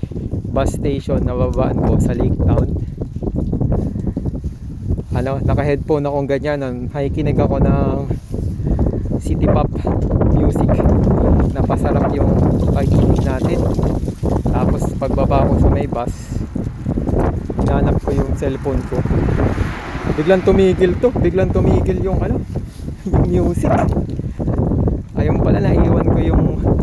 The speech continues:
ano, nahulog yung cellphone ko dun sa may, ano, sa bus. Nung, ano, tumigil yung music, hinabol ko yung bus, hindi, hindi ko na nahabol. Ang, ang maganda dun, mga chi,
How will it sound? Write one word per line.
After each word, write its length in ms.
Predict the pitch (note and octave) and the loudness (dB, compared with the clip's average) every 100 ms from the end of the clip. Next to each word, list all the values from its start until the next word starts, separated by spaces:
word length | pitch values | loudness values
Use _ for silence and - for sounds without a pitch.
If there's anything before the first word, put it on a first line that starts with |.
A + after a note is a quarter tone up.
| - - - | 0 -2 -2
ano, 240 | - D3 G#3 - - | -4 -4 -6 -6 -2
nahulog 400 | D#3 D#3 E3 D#3 | 0 2 2 2
yung 160 | E3 E3 | 0 0
cellphone 480 | D#3+ D#3 E3 D#3 | 0 2 0 0
ko 80 | - | 0
dun 240 | - D3+ D3 | 0 -2 -2
sa 80 | |
may, 320 | D#3 - - - - - - - | 0 2 0 0 -2 0 0 0
ano, 240 | - F3 F#3+ | 2 0 0
sa 160 | - | -2
bus. 480 | E3 E3 - - - - - - - - - - | -2 -4 -4 -4 -2 -4 -4 -6 -8 -10 -14 -14
Nung, 400 | C#3+ D#3 F3 F3+ | -6 -4 -2 -2
ano, 320 | E3+ F3 D3+ D3+ | -2 0 -2 -2
tumigil 400 | F3+ F3+ F3 F3+ | -2 0 2 4
yung 560 | - - - - - - - - - - - - - - - - - - | 4 2 0 0 0 0 0 0 0 -2 -2 -2 -2 -4 -14 -8 -2 0
music, 480 | E3 - C#3+ - - - - - - - - - - | 0 -2 -2 -2 -2 -2 -2 -2 -2 -2 0 2 2
hinabol 320 | F3+ E3+ E3+ | 2 0 0
ko 80 | F3 F3 | 0 -2
yung 100 | E3+ | 0
bus, 160 | G3 | -2
hindi, 300 | F3+ D#3 D#3+ | -2 -4 -4
hindi 140 | D#3 E3 | -2 -2
ko 80 | E3 | 2
na 160 | E3+ | 2
nahabol. 500 | D#3+ D3+ D3 F#3+ F#3 E3 - - - - - E3+ | 2 0 -2 -2 -4 -4 -10 -6 -6 -4 -4 -4
Ang, 100 | F#3+ F#3+ G3+ F#3+ F#3+ F#3+ - - - - - - | -4 -4 -2 -2 -4 -8 -12 -10 -6 -2 -2 -2
ang 160 | C#3+ F#3 F#3 | -6 -4 -2
maganda 400 | F#3+ F#3+ F3+ F3+ | 0 0 2 0
dun, 240 | D3+ C#3 | 2 0
mga 220 | D3+ D3+ D3+ | 0 -4 -4
chi, 220 | - | -6